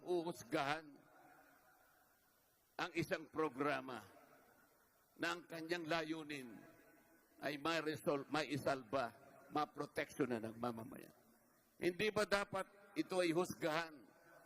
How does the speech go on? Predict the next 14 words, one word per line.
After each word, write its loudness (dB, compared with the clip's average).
sa 2
dami 0
ng -2
mamamayan 2
na -2
nakinabang, -2
sa -2
dami 0
ng -4
pamilya -2
na 2
nagkaroon 0
ng -4
katahimikan -2